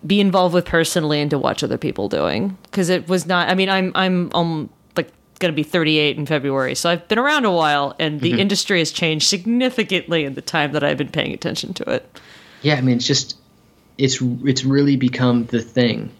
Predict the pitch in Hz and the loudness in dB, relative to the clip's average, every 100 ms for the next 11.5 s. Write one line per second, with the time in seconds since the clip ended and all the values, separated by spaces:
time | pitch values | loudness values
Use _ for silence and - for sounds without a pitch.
0 | - 127 120 113 117 - 117 - - - | -10 -4 2 2 0 -2 -4 -4 -20 -20
1 | _ _ - _ 135 127 - 127 120 120 | _ _ -20 _ -2 -2 -2 2 4 4
2 | 113 - 123 101 104 101 98 - 127 120 | 0 0 0 0 -4 -6 -10 -4 0 0
3 | 113 - - 123 123 120 110 123 117 123 | 2 -2 0 0 0 -2 -2 -2 -2 -6
4 | 123 113 - 117 120 107 - 120 113 95 | -6 -6 -4 0 0 0 -4 -2 -2 -2
5 | - - - - - - - - - - | -4 -4 -12 -20 -20 -16 -14 -14 -18 -12
6 | - 107 104 101 101 - - _ _ _ | -2 2 4 2 0 -6 -14 _ _ _
7 | _ _ _ - 110 117 131 127 123 - | _ _ _ -4 0 2 2 2 0 -2
8 | 131 123 127 123 127 127 147 131 120 110 | -2 0 0 0 -2 2 2 4 2 0
9 | - 120 131 120 120 117 117 117 110 110 | -8 -2 0 2 4 4 4 2 0 -2
10 | 113 113 110 120 110 107 110 107 113 120 | -4 -4 0 2 4 2 0 0 -2 -4
11 | - 120 110 110 123 | -2 -2 0 0 0